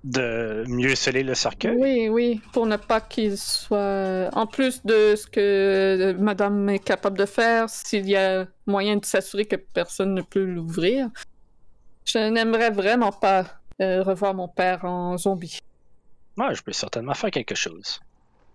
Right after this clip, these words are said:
Speaker 2: Ah, ce serait vraiment très apprécié. Vous semblez être plein de ressources.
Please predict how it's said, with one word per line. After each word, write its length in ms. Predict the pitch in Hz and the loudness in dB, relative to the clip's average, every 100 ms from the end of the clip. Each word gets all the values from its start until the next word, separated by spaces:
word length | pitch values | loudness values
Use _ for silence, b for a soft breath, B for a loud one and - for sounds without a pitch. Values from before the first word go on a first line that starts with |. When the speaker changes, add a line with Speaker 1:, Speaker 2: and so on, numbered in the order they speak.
| _ _ _ - | _ _ _ -4
Speaker 2:
Ah, 240 | 247 170 - | -2 -4 -10
ce 140 | - 208 | -6 -4
serait 300 | - 196 185 | -2 0 0
vraiment 320 | 190 185 185 | -2 -2 -2
très 360 | - 214 185 | -2 0 0
apprécié. 400 | 190 - 185 - - - - - - - - - - - - - - - - - - - - - - - | -2 -4 -8 -8 -14 -20 -20 -20 -20 -20 -20 -20 -20 -20 -20 -20 -20 -20 -20 -20 -20 -20 -20 -20 -20 -2
Vous 160 | 214 | 0
semblez 360 | 220 - 233 226 | 2 2 2 4
être 560 | 269 262 254 254 - 233 | 4 6 4 2 0 0
plein 200 | - 330 | 2 2
de 100 | 254 | 2
ressources. 580 | 233 - 240 - - | 0 0 -2 -2 -6